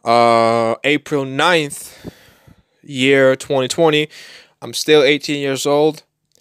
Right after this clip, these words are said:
born in Ukraine, raised in Ukraine, then moved to Bulgaria, and then matured in Bulgaria, and now I'm eighteen. So, for all the single ladies out there, I'm available, I'm singer,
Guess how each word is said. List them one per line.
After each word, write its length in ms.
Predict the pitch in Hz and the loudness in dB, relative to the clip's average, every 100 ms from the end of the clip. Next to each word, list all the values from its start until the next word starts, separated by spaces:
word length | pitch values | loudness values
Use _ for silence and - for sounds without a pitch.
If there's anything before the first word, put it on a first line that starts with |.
| _ _ _ _ _ | _ _ _ _ _
born 320 | 123 131 143 | -2 2 2
in 60 | 147 | 2
Ukraine, 640 | 147 - 147 143 147 147 - - | -6 -2 0 2 2 -2 -16 -10
raised 320 | 135 143 139 | -4 -4 -4
in 80 | 143 | -10
Ukraine, 600 | 135 - 139 135 135 135 _ _ _ _ _ _ - | -10 -8 -4 -4 -4 -8 _ _ _ _ _ _ -10
then 200 | 127 117 | -10 -4
moved 240 | 131 131 | -4 -4
to 100 | - | -4
Bulgaria, 680 | 131 123 131 135 131 127 117 | -2 0 2 4 4 2 0
and 140 | 113 | -4
then 240 | 113 110 110 _ _ _ _ _ _ _ - | -4 -4 -6 _ _ _ _ _ _ _ -16
matured 500 | 117 - 127 113 110 | -8 0 4 4 2
in 120 | 104 | -4
Bulgaria, 500 | 101 95 95 92 92 | -8 -6 -6 -4 -6
and 80 | 98 | -4
now 200 | 101 101 | -4 -4
I'm 120 | 101 | -6
eighteen. 440 | 107 - 117 101 _ - - - - - | -12 -10 -10 -10 _ -20 -20 -20 -20 -8
So, 480 | - 220 226 147 - _ _ _ _ _ _ _ _ _ _ _ - | 0 4 4 4 0 _ _ _ _ _ _ _ _ _ _ _ -20
for 160 | - 139 | -4 2
all 100 | 151 | 4
the 100 | 156 | 2
single 320 | - 156 156 | 0 0 0
ladies 320 | 147 151 151 | 2 2 0
out 240 | 151 147 147 | 2 0 2
there, 280 | 147 151 165 - | 4 4 0 -8
I'm 160 | 123 120 | -12 -10
available, 500 | 120 127 135 147 135 | -4 -2 -2 -4 -4
I'm 100 | 117 | -6
singer, 500 | - 131 139 190 | -8 -4 -2 -2